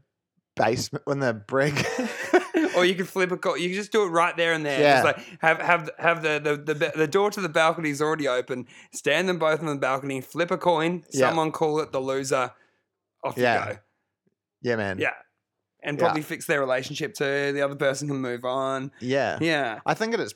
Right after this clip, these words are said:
Speaker 1: pretty drastic to leave them in a different country.
Speaker 2: <laughs> One, so one of my brother's mates, um, he, they, they all went on a, all went on a big cruise, and, uh, it's, it's, it sort of goes up, um,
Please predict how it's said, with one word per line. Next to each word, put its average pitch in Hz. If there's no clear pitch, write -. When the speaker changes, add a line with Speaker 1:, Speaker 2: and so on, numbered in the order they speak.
Speaker 1:
pretty 165
drastic 127
to 131
leave 110
them 107
in 101
a 95
different 95
country. 98
Speaker 2:
<laughs> -
One, 190
so 170
one 185
of 240
my 220
brother's 143
mates, 113
um, 120
he, 156
they, 139
they 147
all 160
went 156
on 143
a, 123
all 135
went 135
on 127
a 123
big 127
cruise, 117
and, 123
uh, 120
it's, 117
it's, 131
it 120
sort 127
of 127
goes 117
up, 117
um, 117